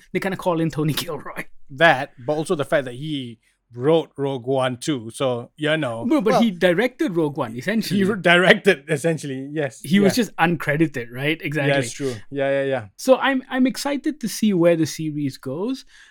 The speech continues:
Speaker 1: but my initial reaction is wait and see. I'm not going into this like,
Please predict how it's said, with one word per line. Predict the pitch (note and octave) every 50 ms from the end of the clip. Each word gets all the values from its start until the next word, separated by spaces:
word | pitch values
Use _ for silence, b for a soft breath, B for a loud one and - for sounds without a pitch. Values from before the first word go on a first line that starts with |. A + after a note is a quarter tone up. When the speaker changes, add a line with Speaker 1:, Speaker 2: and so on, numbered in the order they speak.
| b b
Speaker 1:
but | E3 E3+ F#3 F#3
my | F3 E3+ F3
initial | F#3 F#3 F#3+ F#3 - - G3+ F#3 E3+
reaction | D#3+ D#3 D3+ C#3+ C#3 C3+ - - - E3 D3 C#3+
is | C3+ D3+ C#3 C#3 C3+ C#3 B2+ - - _ _ _ _ _ _ _ _
wait | - B2 C3 C#3 C#3 C3 -
and | C3+ A#2+ A2+
see. | - - - - B2 A2 F#2+ - - - _ _ _ _ _ _ _ _ _ _ _ _ _ -
I'm | D#3+ F#3 F#3
not | F#3 A3+ A#3+ A#3+ G3+
going | D3+ F#3 F#3 F#3 F#3 E3+
into | E3+ D#3+ C#3+ - D#3+
this | C#3+ D3+ D3+ D3 C#3+ - -
like, | D3+ C3+ B2+ B2 -